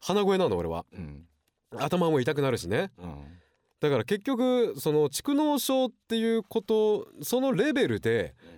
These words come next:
Speaker 2: うん。
Speaker 1: 花粉っていうのは俺のことを、えー、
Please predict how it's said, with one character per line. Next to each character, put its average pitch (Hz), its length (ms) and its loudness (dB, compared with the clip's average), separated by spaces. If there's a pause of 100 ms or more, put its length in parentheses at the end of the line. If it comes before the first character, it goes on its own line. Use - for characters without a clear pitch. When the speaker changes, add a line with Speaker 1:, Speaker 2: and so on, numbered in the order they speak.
Speaker 2:
う - 40 -20
ん。 - 20 -20
Speaker 1:
花 208 340 -2
粉 - 20 -
っ - 40 -4
て 214 100 -2
い 214 60 4
う 208 120 4
の 123 100 2
は 98 360 0
俺 160 240 0
の 214 120 2
こ 208 120 -2
と 220 120 0
を、 156 360 0 (280)
え 85 1800 -4
ー、 - 60 -20